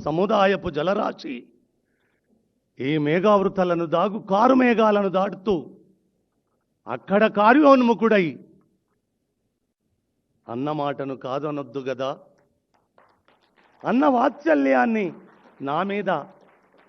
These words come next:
అపారంగా కురిపియడమే కాదు, మనకు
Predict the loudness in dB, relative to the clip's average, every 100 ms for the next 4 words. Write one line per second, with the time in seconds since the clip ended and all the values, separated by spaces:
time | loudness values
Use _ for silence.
0 | -8 -6 0 2 4 2 0 -2 -6 -4
1 | -4 -4 -4 -6 -6 -4 -6 -6 -14 -20
2 | _ _ _ _ _ _ _ _ _ -12
3 | -10 -10 -8 -8